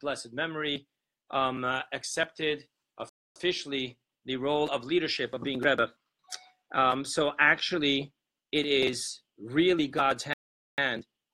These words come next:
bringing tonight's class together with this day.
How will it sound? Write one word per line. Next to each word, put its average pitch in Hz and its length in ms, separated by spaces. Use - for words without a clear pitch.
bringing 139 360
tonight's 135 360
class 143 640
together 143 480
with 127 240
this 131 220
day. 90 300